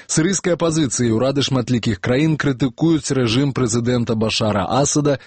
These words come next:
за правядзенне рэферэндуму ва ўмовах наступу сілаў бяспекі на ачагі супраціву апазіцыі адразу ў некалькіх гарадах.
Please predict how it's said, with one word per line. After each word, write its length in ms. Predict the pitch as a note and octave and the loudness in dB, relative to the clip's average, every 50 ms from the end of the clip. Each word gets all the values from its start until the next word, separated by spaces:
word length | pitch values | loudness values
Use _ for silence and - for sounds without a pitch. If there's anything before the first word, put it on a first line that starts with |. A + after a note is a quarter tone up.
| - _ _ | -20 _ _
за 160 | - B2+ C3+ | -2 -2 -2
правядзенне 640 | B2+ C#3+ C3+ C3 C3+ C3+ C3+ D#3 E3 E3 D#3+ D3+ C#3+ | 0 0 0 0 0 0 0 0 2 2 2 2 0
рэферэндуму 720 | C#3 A#2 - B2+ B2 C#3 D3 D3 C#3 C#3 C#3 C#3 C3+ B2 | 0 0 0 0 0 0 2 2 2 2 2 2 2 2
ва 160 | A2 A#2 A2 G#2+ | 2 0 0 0
ўмовах 480 | A2+ B2+ C3 C3+ C3+ B2 - - - | 0 0 0 0 0 -2 -2 -4 -2
наступу 560 | A#2+ A#2+ B2 B2 - - - A#2+ G2 A#2 A2+ | 0 0 0 0 -2 -2 -4 -2 0 0 0
сілаў 320 | G2+ - - B2+ A#2+ A2+ G2+ | 0 0 0 2 2 2 2
бяспекі 720 | F2+ G#2 G2+ G2 - - - D3 D3+ C3+ - D#3 C#3 - - - - - C3+ | 2 0 0 0 0 0 0 0 0 0 0 -2 -2 -2 -4 -12 -10 -4 -2
на 160 | C3 B2+ B2+ | 0 0 0
ачагі 320 | - - C3 B2 A#2+ C#3+ E3 | 0 0 0 0 0 0 0
супраціву 800 | D#3 - D3+ C3+ A#2 C#3+ C#3 C3 - - D3+ C3 A#2 A2 G2+ F#2 | 0 0 -2 -2 0 0 -2 0 0 0 0 2 2 2 0 0
апазіцыі 560 | - G2+ G2 G2+ B2+ D3+ C#3+ - - D3 C3 | 0 -2 0 2 2 0 0 0 0 0 0
адразу 400 | A#2 A2 A#2+ B2 B2 A#2 C3 C3 | 0 0 0 0 0 0 0 0
ў 160 | B2 A#2 G#2+ | 2 2 0
некалькіх 480 | F#2 E2 - F2+ F2 - G2+ F#2 D#2+ F#2 | 0 -2 -2 -4 -4 -2 -4 -4 -2 -2
гарадах. 560 | G2+ G#2 - - B2+ A#2 F#2+ E2+ - - | 0 0 0 0 0 0 0 -2 -4 -8